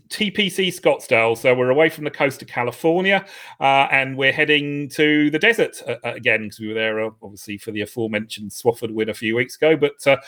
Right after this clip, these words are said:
we're, uh, down in Phoenix, so, well, Scottsdale's just, um, uh, sort of a suburb from downtown Phoenix,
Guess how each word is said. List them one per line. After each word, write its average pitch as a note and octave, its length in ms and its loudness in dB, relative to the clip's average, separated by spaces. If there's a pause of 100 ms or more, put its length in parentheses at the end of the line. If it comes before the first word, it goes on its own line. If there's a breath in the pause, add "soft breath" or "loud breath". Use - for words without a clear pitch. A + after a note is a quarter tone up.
(420 loud breath)
we're, C#3 340 6
uh, C3+ 160 6
down D3+ 320 0
in C#3 80 -4
Phoenix, D3 640 0
so, A#2 180 2
well, A2+ 180 2
Scottsdale's A#2+ 720 -2
just, - 300 -10
um, G#2 480 -6 (120)
uh, G#2 300 -6 (160)
sort G2+ 200 -18
of - 20 -16
a G2 40 -16
suburb G#2+ 420 0
from G2+ 120 -14
downtown G#2 520 -6
Phoenix, E3+ 600 2